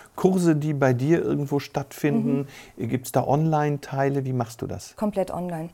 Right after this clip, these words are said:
Speaker 2: beziehungsweise am Telefon. Das ist immer am einfachsten. Das mögen auch sehr viele Leute. Die wollen gar nicht so viel dann vor der Kamera, äh, sitzen. Also die, die ich anziehe in mein Leben, ne? <laughs> Und wir machen das eins zu eins, weil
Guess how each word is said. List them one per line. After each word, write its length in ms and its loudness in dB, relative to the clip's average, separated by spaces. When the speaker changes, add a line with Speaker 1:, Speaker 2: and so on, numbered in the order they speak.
Speaker 2:
beziehungsweise 600 2
am 120 0
Telefon. 580 0
Das 180 -6
ist 120 -12
immer 160 -2
am 100 -2
einfachsten. 600 -2
Das 220 -2
mögen 420 4
auch 160 -2
sehr 180 -4
viele 300 0
Leute. 360 2
Die 120 2
wollen 240 4
gar 120 4
nicht 200 4
so 100 -8
viel 240 2
dann 240 2
vor 280 0
der 80 2
Kamera, 520 2
äh, 220 6
sitzen. 640 6
Also 220 6
die, 140 8
die 120 2
ich 180 0
anziehe 380 6
in 100 6
mein 160 6
Leben, 340 4
ne? 100 8
<laughs> 840 6
Und 60 2
wir 80 6
machen 280 6
das 120 4
eins 300 0
zu 140 -6
eins, 380 -4
weil 340 4